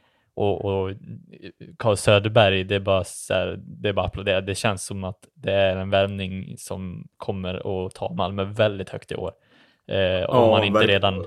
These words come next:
Speaker 1: kände det i, i Westerholmbröderna eller, eh, någon
Speaker 2: Ja.
Speaker 1: annan, liksom. Men nej, det, det ser riktigt bra ut.
Speaker 2: Och, och tillsammans med Carl Söderberg väl, Joakim Ryan.
Speaker 1: Mm.
Speaker 2: Vad är det för jävla supervärvning då?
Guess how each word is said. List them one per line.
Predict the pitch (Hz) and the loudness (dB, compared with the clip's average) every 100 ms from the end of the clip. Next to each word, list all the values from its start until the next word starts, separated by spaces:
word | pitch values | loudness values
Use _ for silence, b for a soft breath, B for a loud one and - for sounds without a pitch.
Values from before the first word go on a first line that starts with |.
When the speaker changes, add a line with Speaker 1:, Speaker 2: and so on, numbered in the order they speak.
| - - | -12 -2
Speaker 1:
kände | 113 104 95 | 2 2 2
det | 95 92 | 2 2
i, | 95 - | -2 -6
i | 117 101 | -8 -4
Westerholmbröderna | 95 92 - 101 98 101 95 95 92 92 98 | -2 -2 0 2 2 2 0 -2 -6 -6 -6
eller, | 95 92 92 _ _ _ _ _ - | -6 -6 -8 _ _ _ _ _ -12
eh, | - - - - | -8 -6 -8 -6
någon | 110 107 101 | 0 2 2
Speaker 2:
Ja. | |
Speaker 1:
annan, | 110 117 92 | 2 2 0
liksom. | 98 - - | -8 -10 -8
Men | 101 98 95 - _ _ _ _ - | -4 -4 -6 -12 _ _ _ _ -4
nej, | 104 | -2
det, | 104 101 98 101 98 _ _ _ _ _ _ | 0 0 0 -4 -10 _ _ _ _ _ _
det | 123 | -4
ser | - 123 | 0 0
riktigt | 107 117 | 0 -4
bra | 110 110 | -2 -4
ut. | - - _ _ _ - _ | -6 -14 _ _ _ -20 _
Speaker 2:
Och, | 123 - | 4 6
och | 120 | 6
tillsammans | 127 113 131 156 190 104 - | 6 4 6 6 6 6 4
med | 98 | 2
Carl | 98 | 2
Söderberg | 101 98 95 | 4 4 4
väl, | 92 90 - | 2 0 -4
Joakim | 104 113 110 107 104 95 127 | -2 2 4 4 4 4 6
Ryan. | 170 90 76 69 - - - | 6 4 2 -4 -8 -16 -4
Speaker 1:
Mm. | 123 101 - - | -2 -2 -6 -12
Speaker 2:
Vad | - 107 | -2 2
är | 104 | 2
det | 127 107 - | 2 4 4
för | 101 | 4
jävla | 92 | 2
supervärvning | 90 101 104 92 | 0 -4 -4 -4
då? | 90 | -4